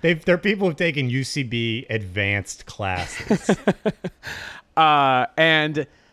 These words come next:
Speaker 2: so I, I, you know that there's, like, mm, 'cause people start acting different around you in some, some
Speaker 1: Mm.
Speaker 2: ways. And so you, in the
Speaker 1: Like,
Speaker 2: past
Speaker 1: when I pull
Speaker 2: year,
Speaker 1: my knife. <laughs>
Speaker 2: the ba-, <laughs> the past year, it's like, you know, there's weird things. People treat you differently.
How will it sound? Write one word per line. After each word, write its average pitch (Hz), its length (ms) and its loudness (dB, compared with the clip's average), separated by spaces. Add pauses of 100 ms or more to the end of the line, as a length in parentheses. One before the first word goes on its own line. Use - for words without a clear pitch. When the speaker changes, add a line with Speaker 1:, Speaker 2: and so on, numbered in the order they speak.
Speaker 2:
so 190 340 4
I, 165 260 2
I, 120 100 0 (1000)
you 285 340 0
know 302 300 4
that 190 160 -2
there's, 147 240 -4
like, 131 260 -4
mm, 190 300 -4 (220)
'cause 262 100 -2
people 349 240 -4
start 247 260 4
acting 196 360 0
different 170 420 -2
around 180 320 2
you 185 300 -2
in 185 100 -2
some, 185 400 -2
some 190 220 -2
Speaker 1:
Mm. 190 40 0
Speaker 2:
ways. 190 300 -2 (480)
And 156 320 2
so 160 340 0
you, 220 180 -8
in 254 260 -4
the 247 80 -4
Speaker 1:
Like, 240 100 0
Speaker 2:
past 269 340 2
Speaker 1:
when 139 100 2
I - 60 2
pull 139 100 2
Speaker 2:
year, 127 180 4
Speaker 1:
my - 80 -2
knife. - 400 -4
<laughs> - 80 -6
Speaker 2:
the 247 80 -2
ba-, 196 800 -2 (320)
<laughs> - 500 -20
the - 60 -8
past 277 340 2
year, 214 80 0
it's 202 180 -4
like, 220 160 -6
you 294 140 -2
know, 196 640 0
there's 180 280 -2
weird 147 280 -2
things. 131 220 -6
People 139 160 -10
treat 135 300 -6
you 123 240 -2
differently. 110 600 -10